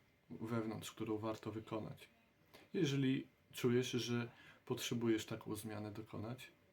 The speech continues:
to zapraszam Cię do tego procesu. Jeżeli nie wiesz, jak wykonać wewnętrzny dialog skutecznie, to mogę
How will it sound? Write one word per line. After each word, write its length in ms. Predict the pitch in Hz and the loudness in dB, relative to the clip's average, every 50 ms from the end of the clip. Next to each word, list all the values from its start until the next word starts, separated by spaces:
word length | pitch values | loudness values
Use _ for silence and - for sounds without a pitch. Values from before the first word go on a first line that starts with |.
| _ _ _ | _ _ _
to 120 | - 110 107 | -4 -2 -2
zapraszam 520 | 117 127 123 - 117 113 - - 113 113 | -2 -2 -2 0 -2 -2 -2 -2 -4 -4
Cię 140 | - - 120 | -4 -2 -2
do 80 | 123 | -2
tego 240 | 120 - 123 120 127 | 0 -2 -2 -4 -4
procesu. 600 | 120 - 143 139 - - 131 107 - - 117 113 - _ _ _ _ _ _ _ _ _ _ _ _ - - - - - - - - - - | -4 -2 -2 -2 -2 -2 -4 -4 -4 -6 -10 -12 -14 _ _ _ _ _ _ _ _ _ _ _ _ -20 -20 -20 -18 -18 -16 -16 -16 -6 -2
Jeżeli 340 | - 131 120 120 131 131 127 | 2 2 4 4 4 4 6
nie 280 | 135 139 147 147 143 135 | 6 6 8 8 6 6
wiesz, 380 | 120 113 110 - - - - - | 4 2 0 0 -4 -8 -6 -2
jak 300 | 117 120 131 135 131 - | 0 2 2 2 0 -2
wykonać 680 | 120 123 120 - - 139 131 131 120 110 - - - - - - _ - | -2 -2 -2 0 2 2 4 4 2 2 -2 -4 -8 -12 -16 -20 _ -12
wewnętrzny 640 | 113 110 120 113 110 120 120 127 135 - - - 165 | -6 -2 -2 2 4 4 4 4 2 0 0 2 2
dialog 520 | 151 143 127 117 113 110 107 107 - - - - _ _ _ _ _ _ _ _ _ _ _ _ _ _ _ _ _ _ | 4 4 4 2 2 0 0 -2 -6 -12 -20 -20 _ _ _ _ _ _ _ _ _ _ _ _ _ _ _ _ _ _
skutecznie, 880 | - - - - - 127 120 - 139 127 120 120 - - - 113 - - - - - _ _ _ _ _ _ _ _ _ _ _ _ _ _ - - - - - - - - _ | -12 -12 -10 -8 -6 -6 -2 0 2 0 0 0 -4 -4 -4 -6 -8 -8 -12 -18 -20 _ _ _ _ _ _ _ _ _ _ _ _ _ _ -20 -20 -20 -20 -20 -20 -20 -6 _
to 100 | - 139 | 4 6
mogę 460 | 139 143 143 143 147 151 147 147 165 | 8 8 8 8 6 4 2 2 0